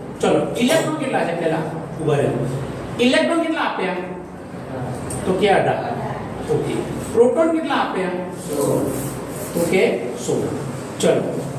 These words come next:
Speaker 1: પછી ન્યુટ્રોન કેટલા આપ્યા?
Speaker 2: સોળ.
Speaker 1: એન ઝીરો પણ સોળ છે. ઓકે? હવે તમને ત્રણ વસ્તુ આપી હોય, પ્રોટોન, ઇલેક્ટ્રોન અને ન્યુટ્રોન.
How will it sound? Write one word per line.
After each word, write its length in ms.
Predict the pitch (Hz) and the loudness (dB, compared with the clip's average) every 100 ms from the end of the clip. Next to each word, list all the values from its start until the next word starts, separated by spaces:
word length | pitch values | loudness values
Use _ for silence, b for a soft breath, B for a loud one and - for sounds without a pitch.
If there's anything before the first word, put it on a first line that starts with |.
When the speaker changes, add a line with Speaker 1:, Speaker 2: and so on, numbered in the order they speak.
| - | 2
Speaker 1:
પછી 680 | 220 220 294 311 320 - - 175 | 4 4 0 -2 -2 -4 -6 0
ન્યુટ્રોન 400 | 208 233 330 330 | 2 4 4 4
કેટલા 200 | 320 302 | 4 4
આપ્યા? 320 | - 214 208 196 202 - - - | 2 2 -2 -4 -6 -10 -10 -8
Speaker 2:
સોળ. 1000 | 302 302 - - - - - - - - | -2 -2 -2 -4 -4 -6 -6 -6 -6 0
Speaker 1:
એન 220 | 190 196 | 2 4
ઝીરો 180 | - 226 | 4 4
પણ 180 | 220 220 | 6 4
સોળ 240 | 220 208 | 2 2
છે. 160 | 202 220 - - - - | 2 0 -2 -6 -6 0
ઓકે? 360 | 170 - - - - - - - - - - - - - - - | 0 0 -4 -6 -6 -8 -8 -8 -8 -8 -8 -10 -10 -10 -8 -6
હવે 380 | - 226 226 359 | -2 0 0 -2
તમને 340 | - 311 294 349 - | 0 0 2 2 0
ત્રણ 180 | 302 370 | 4 4
વસ્તુ 400 | 320 294 294 269 | 4 0 0 0
આપી 240 | 240 226 | 2 2
હોય, 100 | 226 | 0
પ્રોટોન, 540 | - 220 247 240 302 - | 0 0 0 2 2 2
ઇલેક્ટ્રોન 440 | 233 254 254 269 | 0 0 0 0
અને 180 | 262 254 | 2 2
ન્યુટ્રોન. 440 | 254 277 254 - | 2 4 2 0